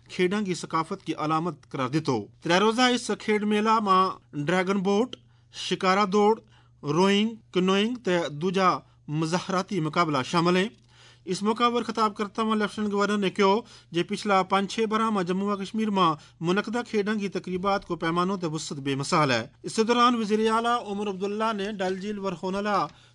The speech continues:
पहला खेलो इंडिया आबी खेड त्यौहार ना एक तारीखी लम्हो, जड़ो खेडा ना जम्मू कश्मीर की कुदरती खूबसूरती का संग जोड़ है करार दितो। वजीर आला ने जीत ते ज्यादा खेडां की रूह ना उजागर कियो तो उम्मीद जाहिर की जे यो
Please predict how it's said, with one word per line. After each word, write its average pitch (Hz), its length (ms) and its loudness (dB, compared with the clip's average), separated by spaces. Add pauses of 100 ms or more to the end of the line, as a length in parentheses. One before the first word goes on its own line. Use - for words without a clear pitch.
पहला 202 400 2 (100)
खेलो 208 320 0
इंडिया 220 280 0 (100)
आबी 185 220 -2
खेड 214 240 -4
त्यौहार 190 380 0
ना 180 140 -2
एक 175 160 -8
तारीखी 175 440 -2
लम्हो, 185 340 2 (500)
जड़ो 180 280 4 (120)
खेडा 202 360 -2
ना 196 120 2 (380)
जम्मू 185 260 0
कश्मीर 233 500 -6
की 196 120 -4
कुदरती 196 420 -4
खूबसूरती 190 560 -6
का 170 120 -2
संग 165 240 -4
जोड़ 185 200 2
है 185 140 0
करार 156 260 0
दितो। 156 280 0 (720)
वजीर 175 360 2
आला 233 240 2
ने 247 160 0 (600)
जीत 185 420 -4
ते 202 200 -2
ज्यादा 190 360 0 (240)
खेडां 196 360 -2
की 175 140 0
रूह 196 200 -2
ना 180 120 0
उजागर 151 320 -2
कियो 196 280 2 (480)
तो 175 100 2
उम्मीद 208 300 2
जाहिर 226 260 0
की 233 260 -4
जे 214 180 0
यो 202 200 2